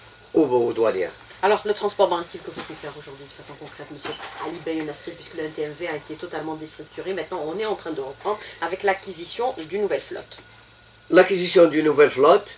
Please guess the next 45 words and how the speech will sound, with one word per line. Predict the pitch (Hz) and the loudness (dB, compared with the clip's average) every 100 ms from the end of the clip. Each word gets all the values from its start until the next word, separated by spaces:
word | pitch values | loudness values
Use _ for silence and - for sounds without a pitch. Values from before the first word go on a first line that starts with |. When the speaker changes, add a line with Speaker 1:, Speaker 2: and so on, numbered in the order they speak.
| - - | -4 6
Speaker 1:
et, | 165 156 143 | 8 10 12
euh, | 131 123 117 113 110 | 12 10 8 4 8
moi, | 151 | 8
Speaker 2:
Ça | |
Speaker 1:
je | - | 10
Speaker 2:
nous | 147 | 8
Speaker 1:
pense | 311 | 6
Speaker 2:
coûte | - | 6
Speaker 1:
que | |
Speaker 2:
quatre | 285 277 269 | 4 4 0
milliards | 247 208 | 0 0
de | 190 | 2
dollars | 180 214 240 | 4 4 2
de | |
recourir, | 180 208 214 180 233 175 | 0 0 0 -2 -2 0
euh, | 160 156 - - | -2 -2 -12 -2
bien | 165 | 4
sûr, | 156 | 8
Speaker 1:
Oui. | 147 | 8
Speaker 2:
aux | 202 | 6
armateurs | 214 208 190 208 | 4 4 2 2
étrangers. | 185 185 175 160 165 - | 2 0 0 -2 -8 -6
Speaker 1:
Ce | 151 - | 0 6
qu'il | 196 | 8
faut | 180 | 8
saluer, | 170 165 165 185 | 10 10 10 8
c'est | 156 | 10
d'abord | 156 156 | 10 12
la | 147 | 10
dynamique | 127 143 135 143 | 8 6 6 4
au | 135 | 4
niveau | 120 117 | 4 2
du | 113 | -2
ministère | 110 - 101 | -4 -6 -6
du | |
Transport. | 95 101 - - - - - - | -6 -6 -8 -14 -18 -20 -20 -8
Une | 139 156 | -6 0
dynamique, | 160 156 143 135 - - 113 | 6 8 6 2 -2 -14 2
d'abord, | 143 131 120 | 6 6 4
à | 120 | 2
travers | 127 127 | 2 4
une | 117 | 2
prise | 123 113 | 0 -2
de | |
conscience, | 110 110 - 135 | 0 0 0 -2